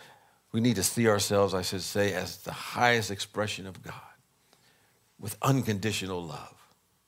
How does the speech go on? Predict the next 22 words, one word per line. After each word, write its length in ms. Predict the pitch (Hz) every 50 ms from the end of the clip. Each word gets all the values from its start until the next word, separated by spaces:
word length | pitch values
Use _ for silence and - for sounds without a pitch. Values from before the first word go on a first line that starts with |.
| _ _ _ _ _ _ _ _ _ _ _ _ _ _ _ _ _
There's 140 | - 110 104
a 80 | 113 101
dynamic 480 | 95 113 107 110 123 127 120 120 113 - -
energy, 480 | 107 107 104 95 82 - - - - - _ _ _ _ _ _ _ _ _ _ _ _ _ _ -
an 120 | - 104
impulse 640 | 120 120 101 - - 101 90 78 71 - - - _ _ _ _ _ _ _ _ _
waiting 380 | - 85 107 113 113 110 101 90
to 100 | - 92
be 160 | 87 98 95
expressed 640 | 90 - - - - - 98 92 87 - - -
through 180 | - 98 92 80
us. 380 | 71 - - - - - - - _ - - - - - _ -
We 120 | 123 135
just 200 | 123 135 127 127
have 160 | 131 110 104
to 100 | - - -
open 260 | - 113 110 - 101 95
up 140 | 92 -
ourselves 640 | 90 87 90 - - - 95 92 92 87 82 - -
to 120 | - - 80
receive 540 | 71 71 71 - - - 76 - - - - -
it. 60 | _